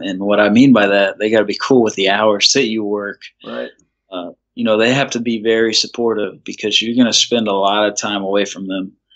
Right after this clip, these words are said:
Speaker 1: Um, I think that was the biggest thing for me, is my wife always was so supportive of me, uh, spending all that time in the office. She never, she never made me feel guilty about what I was doing. And,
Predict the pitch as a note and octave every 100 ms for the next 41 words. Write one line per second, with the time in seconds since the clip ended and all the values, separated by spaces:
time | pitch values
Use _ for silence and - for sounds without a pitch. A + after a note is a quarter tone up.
0 | _ _ _ - - F#2+ F#2 F2 - -
1 | _ - A#2+ C#3 A2+ A2 A#2 G#2+ G2+ A2
2 | A2 - A#2 A2+ G2+ - - G2 G#2+ A2+
3 | B2 C3 B2+ - - _ _ - - -
4 | G#2+ A2 G#2+ G#2 - - A2 A#2 A2+ G#2
5 | G2+ - - A#2 A2 - G#2 A#2 G#2+ G#2
6 | G2+ G2+ G#2+ G#2+ G#2 G2 _ _ _ _
7 | _ - G2+ G2+ F#2+ - - B2+ A#2 A2
8 | G#2+ G#2 G2+ - A2 G#2+ G2+ F#2+ G2+ G#2
9 | G2+ G2+ - - G#2+ A#2 A2+ - - A#2+
10 | B2+ C3+ C3 A#2+ A2+ G#2+ A#2 G#2 G#2 A2
11 | G#2 G2+ F#2+ F#2 _ _ _ _ _ _
12 | - A2 G2+ A2 A2 G#2 G2 G2 A#2 G#2+
13 | G2 F2+ F#2+ F#2+